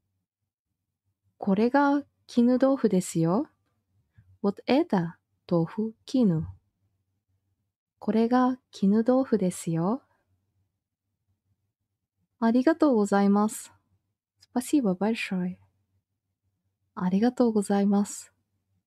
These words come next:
おさらいです。何々はどれですか？何々は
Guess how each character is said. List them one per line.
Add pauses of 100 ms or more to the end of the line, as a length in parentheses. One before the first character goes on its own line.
(2000)
お
さ
ら
い
で
す。 (3250)
何
々
は (580)
ど
れ
で
す
か？ (1600)
何
々
は